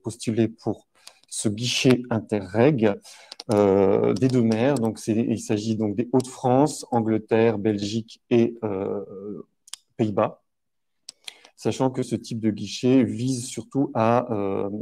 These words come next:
à des thématiques identifiées au niveau du territoire, avec un impact médical et social voulu par l'Europe au niveau de ces territoires. Et donc, malheureusement, le cancer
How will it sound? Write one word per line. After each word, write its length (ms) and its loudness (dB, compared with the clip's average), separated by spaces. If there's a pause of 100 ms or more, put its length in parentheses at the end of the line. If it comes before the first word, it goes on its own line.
(140)
à 80 0
des 100 4
thématiques 840 -2 (320)
identifiées 720 0 (300)
au 60 0
niveau 360 4
du 220 -4
territoire, 500 -4
avec 220 0
un 140 0
impact 400 0
médical 440 -2
et 60 -2
social 480 -2 (160)
voulu 600 -2 (160)
par 120 -2
l'Europe 440 -2
au 80 -6
niveau 240 -2
de 40 -8
ces 120 -14
territoires. 460 -2 (360)
Et 160 6
donc, 220 0
malheureusement, 480 2
le 100 2
cancer 400 -2